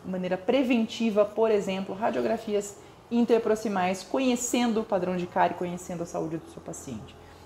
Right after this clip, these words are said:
Certo? Numa dessa você pode, às vezes, identificar uma lesão de,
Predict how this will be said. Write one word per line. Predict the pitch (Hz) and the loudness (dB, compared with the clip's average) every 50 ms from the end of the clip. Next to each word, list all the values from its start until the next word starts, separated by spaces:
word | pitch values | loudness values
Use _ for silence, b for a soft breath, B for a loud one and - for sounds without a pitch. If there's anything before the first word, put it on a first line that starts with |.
| B B - | B B -16
Certo? | - - - 214 208 202 202 - 175 | 2 8 10 10 10 10 8 4 -2
Numa | 165 170 165 160 | -4 -4 -4 -2
dessa | 165 165 170 170 175 | -2 -2 -2 -4 -6
você | 170 160 - 165 | -10 -10 -10 -6
pode, | - 175 160 151 160 | -2 -2 -2 0 -2
às | 165 160 | -4 -2
vezes, | 170 165 160 | -2 -2 -2
identificar | 165 160 175 170 - - - - 180 | 0 0 -2 -2 -2 -4 0 2 2
uma | 180 175 | 4 4
lesão | 170 170 165 160 160 170 160 160 - - B B B B B B B - | 4 4 4 4 4 4 4 2 0 -4 B B B B B B B -10
de, | 151 156 190 185 147 135 - | -4 0 2 2 2 2 -2